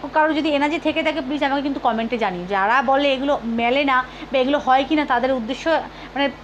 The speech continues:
তাদেরকে দেখানোর জন্যই আমি বলছি কথাগুলো, ঠিক আছে? কারণ এখানে একটা বেবি এনার্জি কিন্তু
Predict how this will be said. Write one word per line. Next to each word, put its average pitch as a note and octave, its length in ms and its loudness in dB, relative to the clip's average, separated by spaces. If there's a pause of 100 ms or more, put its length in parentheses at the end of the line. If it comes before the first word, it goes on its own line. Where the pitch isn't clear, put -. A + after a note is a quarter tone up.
তাদেরকে D4 460 4
দেখানোর C4 440 2
জন্যই C#4+ 280 2
আমি A#3+ 220 0
বলছি D#3+ 280 -8
কথাগুলো, D#3+ 400 -6
ঠিক C#4 120 0
আছে? F#4 160 -2
কারণ C4+ 160 0
এখানে F#4 260 0 (320)
একটা - 160 4
বেবি C#4+ 380 6
এনার্জি F4+ 300 4
কিন্তু F#4 220 -2